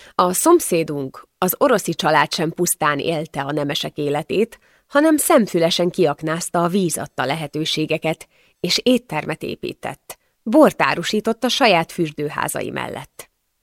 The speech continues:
A legfigyelemre méltóbb azonban a kapcsolatépítési tehetségük volt, amihez Füred tálcán nyújtotta nekik a lehetőséget. Klára asszony, Nemes Oroszi Ádám özvegye,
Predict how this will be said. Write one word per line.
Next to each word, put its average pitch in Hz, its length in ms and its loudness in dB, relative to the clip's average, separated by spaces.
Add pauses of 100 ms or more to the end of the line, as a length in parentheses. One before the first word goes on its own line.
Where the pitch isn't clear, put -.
(540)
A 180 160 8
legfigyelemre 214 680 6
méltóbb 185 420 2
azonban 247 420 6
a 233 80 4
kapcsolatépítési 151 1080 -2
tehetségük 156 720 -4
volt, 156 380 0 (420)
amihez 233 460 4
Füred 254 480 4
tálcán 214 500 2
nyújtotta 147 460 -6
nekik 156 280 -8
a 151 80 -4
lehetőséget. - 1000 -10 (1200)
Klára 220 460 6
asszony, 175 580 -2 (160)
Nemes 247 400 4
Oroszi 185 380 2
Ádám 156 380 2
özvegye, 170 540 2